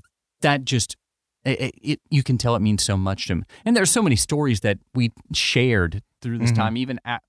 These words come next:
Speaker 1: after the podcast.
Speaker 2: Yeah, there was a lot more than just the podcast interview portion of the, of the, you were shooting a T V story also
Speaker 1: Yeah.
Speaker 2: that we can link in the notes, but y'all were, y'all visited the whole farm. Y'all got to go all the way around, right?
Speaker 1: And got to see like,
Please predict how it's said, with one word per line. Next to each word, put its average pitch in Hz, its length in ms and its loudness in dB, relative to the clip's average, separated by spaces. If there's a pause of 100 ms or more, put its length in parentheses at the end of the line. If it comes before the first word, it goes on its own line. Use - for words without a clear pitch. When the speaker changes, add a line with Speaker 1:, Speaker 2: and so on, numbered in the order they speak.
Speaker 1:
after 120 280 -4
the 107 100 -8
podcast. 120 320 -4
Speaker 2:
Yeah, 156 120 2
there 139 120 4
was 127 100 2
a 127 40 0
lot 143 160 2
more 139 180 2
than 113 140 4
just 107 180 -2
the 101 80 -6
podcast 110 560 -2
interview 101 400 0
portion 104 420 -8
of 95 100 -8
the, 98 180 -8
of 104 140 -8
the, 117 60 -10
you 135 140 -2
were 131 80 0
shooting 123 240 -6
a 113 60 -4
T 127 160 -6
V 170 100 -4
story 95 400 -4
also 147 280 -2
Speaker 1:
Yeah. 139 120 0
Speaker 2:
that 101 160 -4
we 120 120 -2
can 98 180 -2
link 107 200 -2
in 98 100 -4
the 92 80 -6 (220)
notes, 123 400 0
but - 120 -12 (340)
y'all 117 240 0
were, 120 220 -2 (160)
y'all 110 180 0
visited 123 340 -2
the 104 60 -4
whole 117 220 -2
farm. 120 320 -4
Y'all 104 120 -6
got 127 120 -6
to 113 60 -20
go 117 100 -4
all 113 140 0
the 117 60 -4
way 113 100 -2
around, 110 320 -2
right? 110 200 -4 (140)
Speaker 1:
And 147 240 0
got 147 180 -2
to 147 80 -2
see 127 540 -2 (280)
like, 107 200 0